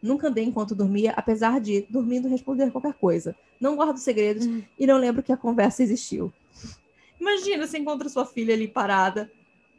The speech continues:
Speaker 1: encontrada num coisinha.
Speaker 2: Ai, gente, muito bom.
Speaker 1: Bom, a última dela se chama Assovio.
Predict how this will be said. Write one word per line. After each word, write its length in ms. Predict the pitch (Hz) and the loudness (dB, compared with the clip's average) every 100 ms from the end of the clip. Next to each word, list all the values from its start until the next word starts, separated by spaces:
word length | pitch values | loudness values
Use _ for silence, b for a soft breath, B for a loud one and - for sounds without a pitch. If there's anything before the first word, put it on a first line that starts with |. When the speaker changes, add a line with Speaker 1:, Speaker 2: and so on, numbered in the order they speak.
| _ _ _ _ - - _ _ _ _ _ | _ _ _ _ -20 -20 _ _ _ _ _
Speaker 1:
encontrada 580 | 240 220 190 208 196 202 | -8 -6 -2 0 2 0
num 480 | 196 190 185 180 170 - | 0 -2 -4 -6 -10 -4
coisinha. 540 | 190 175 175 165 175 - _ _ _ _ _ _ _ _ _ _ _ _ _ _ _ | -2 -2 -4 -6 -10 -14 _ _ _ _ _ _ _ _ _ _ _ _ _ _ _
Speaker 2:
Ai, 220 | 208 202 | -8 -6
gente, 680 | 175 190 185 185 - 190 185 - - | -6 -6 -4 -6 -10 -12 -12 -16 -8
muito 340 | 190 208 240 | -6 -6 -6
bom. 380 | 190 214 208 190 - - | -8 -8 -6 -8 -14 -12
Speaker 1:
Bom, 340 | 214 - - b b b b b - _ _ | -8 -6 -8 b b b b b -20 _ _
a 140 | 226 226 | -4 -2
última 500 | 240 254 262 277 262 | -4 -8 -8 -8 -6
dela 240 | 202 202 | -4 -4
se 120 | 220 | -6
chama 280 | 247 233 220 | -6 -6 -4
Assovio. 600 | - 226 254 202 - - | -4 -4 -4 -4 -10 -14